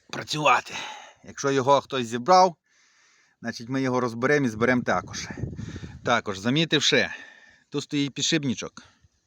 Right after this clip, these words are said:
Я, правда, того все понаживляв, щоб я його не забув, як воно стоїть. І на тамному підшипничкові два шарика, ну, погризли мишки.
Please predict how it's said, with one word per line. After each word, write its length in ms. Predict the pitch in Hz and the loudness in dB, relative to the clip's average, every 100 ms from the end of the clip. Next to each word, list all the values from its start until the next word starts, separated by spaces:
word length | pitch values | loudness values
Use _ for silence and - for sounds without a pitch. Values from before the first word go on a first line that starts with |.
| _ _ _ - _ _ _ _ | _ _ _ -20 _ _ _ _
Я, 100 | 78 | -8
правда, 260 | 98 90 95 | -6 -4 -2
того 180 | 101 101 | -2 -2
все 140 | - | -4
понаживляв, 560 | 98 98 113 127 92 - | -4 -2 0 0 -2 -6
щоб 160 | 78 | -4
я 60 | 90 | -2
його 160 | 90 | -2
не 100 | 92 | -4
забув, 300 | 90 92 92 | -4 -4 -2
як 140 | 85 - | -4 -4
воно 140 | 82 | -8
стоїть. 480 | - 95 80 - - - _ _ _ _ - - - - - - _ _ | -8 -6 -6 -8 -16 -20 _ _ _ _ -20 -20 -20 -20 -20 -20 _ _
І 120 | 101 110 | -2 0
на 100 | 110 | 2
тамному 480 | 143 139 139 139 | 2 2 0 -2
підшипничкові 800 | 120 120 170 170 156 - 104 92 - - - - | -2 -2 0 -2 -6 -6 -6 -6 -8 -16 -18 -14
два 300 | 101 135 - | -2 -2 0
шарика, 640 | 151 156 147 - 85 - _ _ _ _ _ _ _ - | 0 0 -2 -6 -12 -12 _ _ _ _ _ _ _ -20
ну, 480 | - 175 226 254 254 - | -16 -14 -12 -12 -8 -4
погризли 420 | 101 113 143 185 | -2 0 0 0
мишки. 360 | 143 - 151 | 0 -2 -6